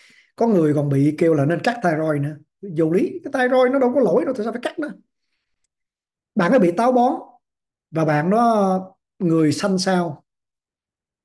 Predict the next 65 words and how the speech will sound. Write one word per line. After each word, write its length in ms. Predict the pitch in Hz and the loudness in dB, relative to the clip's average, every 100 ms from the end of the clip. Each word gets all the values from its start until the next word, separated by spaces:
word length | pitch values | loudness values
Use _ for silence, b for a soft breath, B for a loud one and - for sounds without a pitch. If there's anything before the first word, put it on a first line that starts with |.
| _ _ _ _ | _ _ _ _
và 200 | 139 156 | -6 -2
bạn 240 | 147 143 175 | 0 0 0
nó 80 | 220 | 2
bị 180 | 143 | 2
khó 260 | 139 - 480 - | 0 -2 -4 -2
chịu 180 | 160 165 | 0 0
đường 160 | 147 | 0
ruột 220 | 143 147 | 0 -2
nữa, 180 | 151 180 185 _ _ _ _ _ - | -4 -8 -12 _ _ _ _ _ -4
tức 100 | 320 | 0
là 160 | 196 | 0
rất 140 | 156 - | 0 0
là 60 | |
không 200 | 185 190 | -2 -2
ổn 220 | 208 - 254 | -4 -6 -2
đường 160 | 156 | -2
ruột. 160 | 143 139 - b b b b - | -2 -6 -10 b b b b -8
Bạn 320 | 156 170 240 | -4 -2 0
nói 120 | 302 | 0
em 100 | 311 | 0
ăn 120 | 233 | 0
cái 80 | 262 320 | -2 -2
chế 80 | |
độ 180 | 269 170 269 | -2 -2 -2
rất 160 | - | -2
là 140 | 226 - | -2 0
tốt 240 | 370 392 185 | 0 0 -4
mà 60 | |
em 140 | 214 233 | -2 0
nghĩ 140 | 190 | 2
là 100 | 311 | 2
em 80 | 240 | -2
ăn 100 | 247 | -6
rất 320 | 254 640 - | -6 -6 -2
là 80 | - - | -4 0
tốt 180 | 415 - | -2 0
luôn, 260 | 277 - - b b b | -2 -2 -14 b b b
là 120 | 180 | 0
em 120 | 226 | 0
ăn 160 | 247 233 | 0 2
rau 200 | 240 233 | 0 0
cỏ 180 | 143 240 | -2 -2
rất 160 | 349 220 | 0 -2
là 60 | |
nhiều, 240 | 156 156 156 | -2 -2 -2
ăn 140 | 208 | -4
rau 160 | 220 220 | -6 -6
sống 300 | 220 247 349 | -4 -6 -2
nhiều, 280 | 226 151 135 | 0 0 -2
ăn 200 | 175 190 | -6 -8
thịt 140 | 151 - | -8 -4
ít 140 | 330 - | -6 -4
rồi 80 | 165 | -10
tất 80 | 208 | -8
cả 140 | 180 185 | -8 -6
kiểu 120 | 160 | -4
như 200 | 220 254 | 0 2
theo 140 | 247 | 2
cái 100 | 311 - | 0 -4
cách 100 | 427 | -4
em 140 | 262 | -2
đang 200 | 233 233 | -2 -4
tả 80 | - | -8
ở 200 | 135 370 | -8 -6
ngoài, 360 | 269 175 160 | -4 -4 -6